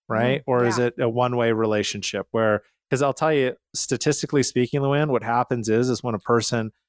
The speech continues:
Speaker 1: passes away, a surviving spouse will usually take the money and if, and they'll move it to a different advisor.
Speaker 2: Oh my
Speaker 1: 'Cause
Speaker 2: gosh.
Speaker 1: yeah, that, that happens a lot because a fiduciary should understand your circumstances. They should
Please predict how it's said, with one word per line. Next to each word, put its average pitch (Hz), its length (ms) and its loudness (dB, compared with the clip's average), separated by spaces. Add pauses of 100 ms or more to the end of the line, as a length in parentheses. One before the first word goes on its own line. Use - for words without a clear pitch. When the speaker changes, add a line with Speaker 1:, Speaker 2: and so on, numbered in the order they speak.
(260)
Speaker 1:
passes 127 440 0
away, 113 480 0 (140)
a 110 60 -2
surviving 120 520 0
spouse 110 400 0
will 117 100 0
usually 104 320 0
take - 300 -6
the 113 60 -8
money 107 480 -2 (200)
and 110 300 -2
if, 113 280 -2 (320)
and 117 180 0
they'll 110 100 2
move 107 220 2
it 107 100 0
to - 100 -2
a 107 40 0
different 104 300 -4
advisor. 98 540 -2
Speaker 2:
Oh 180 140 -6
my 180 220 -6
Speaker 1:
'Cause 185 300 -6
Speaker 2:
gosh. - 80 -20 (300)
Speaker 1:
yeah, 170 340 0
that, 147 220 0
that 147 180 0
happens 151 500 -2
a 143 80 -2
lot 117 440 0 (360)
because 127 480 -2 (480)
a 131 60 0
fiduciary 151 680 2
should 147 300 -2
understand 123 640 0
your 117 240 2
circumstances. 135 1000 0 (320)
They 123 80 2
should 113 280 0